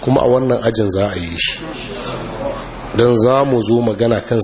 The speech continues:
Sayyidina Umar da sauransu, me suka yi, me malaman musulunci suka faɗi. Ba za a ɓoye wannan ba, saboda ko waɗanda ake cutar da rayuwansu suna raye, akwai wanda ake cutar da shi bayan ya rasu.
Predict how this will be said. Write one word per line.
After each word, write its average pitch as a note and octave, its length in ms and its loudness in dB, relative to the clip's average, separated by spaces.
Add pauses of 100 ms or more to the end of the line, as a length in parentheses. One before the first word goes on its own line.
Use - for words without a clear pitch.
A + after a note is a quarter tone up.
Sayyidina A2 420 2
Umar C3+ 240 2 (720)
da G2+ 60 2 (120)
sauransu, A#2+ 460 2
me G#2 160 2
suka - 280 0
yi, A#2 80 2
me A2+ 160 4
malaman A#2+ 380 2
musulunci C#3 440 0
suka - 180 0
faɗi. F#2+ 260 -4 (1600)
Ba D3+ 80 4
za A#3+ 140 2
a A3 60 4
ɓoye F#3 220 6
wannan E3 300 4
ba, C#3 80 2
saboda D3+ 280 4
ko F3 140 0
waɗanda F3 280 4
ake D#3 280 2
cutar D#3 420 -2
da C#3+ 120 4
rayuwansu A#2 640 2 (840)
suna D3+ 280 4
raye, A#2 420 2
akwai D3 440 2
wanda E3 320 2
ake C#3 300 0
cutar C#3 380 0
da B2+ 80 0
shi A#2 160 0
bayan A2+ 260 2
ya A2+ 180 4
rasu. G2+ 260 -4